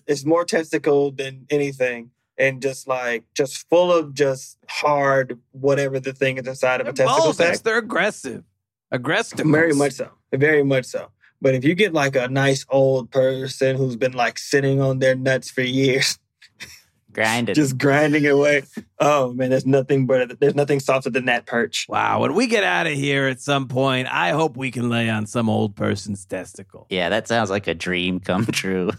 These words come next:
Speaker 2: Yeah. I mean, I remember one of the California raisins was unmasked and they were an old testicle. You know, people thought they were just another raisin. They were like, "Oh, you're just kind of like a raisin with, you know, I don't know, maybe there's, like, a,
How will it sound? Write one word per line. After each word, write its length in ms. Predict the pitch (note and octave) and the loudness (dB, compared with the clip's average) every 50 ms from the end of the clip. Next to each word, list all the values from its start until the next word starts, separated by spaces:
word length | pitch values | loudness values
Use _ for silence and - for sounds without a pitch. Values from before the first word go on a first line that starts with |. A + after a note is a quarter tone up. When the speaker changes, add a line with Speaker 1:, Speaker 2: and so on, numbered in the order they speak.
| - _ _ _ _ _ _ _ - | -10 _ _ _ _ _ _ _ -10
Speaker 2:
Yeah. 340 | - G#2 A#2 B2+ A#2 G2+ G2+ - | -6 -4 -4 -4 -4 -6 -6 -4
I 120 | - F3 | -4 -2
mean, 140 | A3+ A#3 G#3+ | -2 0 0
I 140 | F#3+ G#3+ C4+ | 0 0 0
remember 440 | D#4+ E4 C#4+ G3+ F3+ E3+ E3 D#3+ D#3+ | 0 -2 -2 0 -2 -2 0 -2 0
one 200 | D3+ E3 A3 C4+ | 0 0 0 -2
of 40 | A#3+ | -2
the 80 | F#3+ | -6
California 580 | - - E3+ E3+ E3 D#3+ - F3 E3+ E3+ E3 D3+ | -4 -4 -2 -2 -2 -4 -4 -2 -2 -2 0 0
raisins 440 | D3 D3 E3+ G#3 A3+ G#3+ F3 D3 C3 | 0 0 0 0 -2 -2 -6 -6 -6
was 140 | C3 C3+ C3+ | -4 -2 0
unmasked 720 | D3 D3 D3 D#3 D3+ D#3 E3+ F#3 G#3+ A3+ G3 - - - - | 0 0 0 0 0 0 0 0 0 -2 -4 -6 -8 -8 -6
and 120 | B2 B2 | -2 0
they 80 | C3+ C#3 | 0 2
were 160 | D#3 E3+ E3+ | 2 2 2
an 80 | D#3+ D3+ | 2 2
old 240 | C#3+ D3 D#3+ D3 - | 2 0 0 -2 -2
testicle. 640 | - G3 B3 B3 - - E3+ - - F#2 D#2+ - _ _ _ _ _ _ _ _ - | -2 -2 -2 -2 -4 -6 -6 -6 -8 -12 -14 -14 _ _ _ _ _ _ _ _ -4
You 120 | A#2 C3+ | -2 0
know, 220 | C#3 C#3 D3 E3+ F3 | 0 0 0 0 0
people 340 | E3+ F#3+ F3+ - F3+ F#3 D#3+ | 0 -2 0 0 0 -2 0
thought 300 | - E3 D#3 E3 E3 F3 | 0 0 -2 -2 -2 -2
they 80 | F3 D#3+ | -2 0
were 120 | D#3+ D#3+ D3+ | 0 0 0
just 300 | C#3 D3+ D#3+ D3+ - - | -2 -4 -4 -4 -4 -6
another 460 | D3+ D3 C#3+ C#3+ D3+ D3+ D#3+ E3+ E3+ | -4 -2 -2 0 0 0 0 0 0
raisin. 480 | F3 F3+ F#3 G#3 A3 G#3+ F#3 E3 C#3+ C3 | 2 2 2 0 0 -2 -2 -6 -4 0
They 120 | C3+ C#3 | 0 2
were 80 | D3 D3+ | 2 2
like, 140 | D#3+ G#3+ C#4 | 0 0 0
"Oh, 100 | F4+ F#4+ | -2 0
you're 140 | F4+ E4+ C#4+ | 0 -2 -2
just 220 | B3 C#4 B3+ - - | -4 -6 -8 -6 -6
kind 160 | F#3+ G3 G#3 | -6 -4 -4
of 80 | A3+ G#3 | -2 -2
like 200 | G3+ G3 G3 F#3+ | -2 -2 0 0
a 80 | F#3+ E3+ | -2 -2
raisin 460 | D3 C#3+ D#3 E3+ F3 E3+ F#3 F3+ E3+ | 0 0 0 0 0 0 -2 -2 -2
with, 160 | E3 D#3 D3 - | -2 -4 -4 -4
you 140 | F3 F3 D3+ | -6 -4 -2
know, 400 | C#3+ D3 D3+ D#3 D#3 D#3 D3+ D3 | 0 0 0 -2 -2 -4 -6 -6
I 320 | C#3+ C#3+ D3 D3 D3+ E3 | -8 -8 -6 -4 -4 -2
don't 140 | F3+ F3 C#3+ | -2 -2 -4
know, 180 | B2 A#2+ C3 D3 | -4 -4 -4 -4
maybe 400 | D3+ D3 C#3+ D3 D3 D#3+ D#3+ D#3 | -2 -4 -4 -4 -2 -2 -2 -2
there's, 280 | D3 D3+ D3 D3+ C#3+ D3+ | -2 -2 -2 -2 -2 -4
like, 140 | D3 C#3 C3+ | -6 -6 -4
a, 260 | C#3 C3+ C3+ C3+ | -4 -4 -6 -6